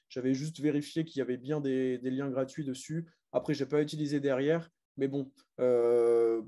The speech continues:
pour une thématisation de profil de lien, euh, un site qui vient de sortir, quelque chose comme ça, ça peut être très sympa.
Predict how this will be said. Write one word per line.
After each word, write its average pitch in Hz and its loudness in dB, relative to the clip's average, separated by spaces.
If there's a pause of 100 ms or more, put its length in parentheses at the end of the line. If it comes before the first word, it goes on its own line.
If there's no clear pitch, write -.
pour 139 -6
une 135 -4
thématisation 131 -4
de 131 -6
profil 131 -8
de 127 -2
lien, 131 2
euh, 117 0
un 117 -4
site - -10
qui - -18
vient 123 -6
de 127 -8
sortir, - -10
quelque 123 -10
chose - -14
comme 120 -12
ça, 143 -10 (440)
ça - -14
peut 139 -2
être 131 0
très - -6
sympa. 131 -8